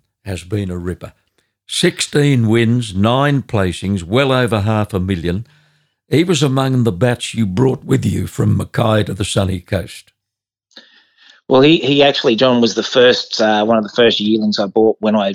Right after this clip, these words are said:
Speaker 2: did move down here, actually. So I had a couple of horses for Neville Bell at the time in Mackay,
Speaker 1: Mm.
Speaker 2: and he had him going through the, uh, Cutis sale. And, uh, I was just on the verge of, I was still based in Mackay and on the verge of moving down. And,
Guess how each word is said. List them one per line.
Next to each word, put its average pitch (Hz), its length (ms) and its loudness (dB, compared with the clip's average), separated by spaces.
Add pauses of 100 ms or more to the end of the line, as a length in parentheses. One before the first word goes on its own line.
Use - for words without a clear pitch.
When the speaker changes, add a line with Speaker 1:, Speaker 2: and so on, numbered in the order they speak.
Speaker 2:
did 110 180 0
move 107 260 0
down 107 260 -2
here, 98 240 -8
actually. 98 380 -4
So 104 200 0
I 117 40 0
had 143 160 0
a 151 40 0
couple 135 260 0
of 113 80 0
horses 113 360 0
for 104 120 -4
Neville 101 320 -4
Bell 107 240 2
at - 80 -2
the - 80 -12
time 101 320 -4
in 113 140 0
Mackay, 127 400 -2 (280)
Speaker 1:
Mm. 143 120 -10
Speaker 2:
and 98 80 0
he 101 100 0
had 101 180 0
him 104 180 -2
going 104 280 2
through 107 240 -2
the, 101 260 -4
uh, 98 120 -4
Cutis 113 340 -2
sale. 101 420 -4
And, 101 220 -8
uh, 101 240 -4
I 101 60 -2
was 104 120 -4
just 139 220 -2
on 127 100 2
the 120 120 0
verge 113 360 2
of, 104 160 -6 (160)
I 104 40 -4
was 98 120 -4
still 123 200 2
based 110 340 -2
in 104 80 -2
Mackay 104 400 -2
and 104 100 -2
on 104 80 -4
the 98 80 -8
verge 101 320 -4
of 98 100 -16
moving 101 380 -2
down. 104 300 0
And, 98 140 -8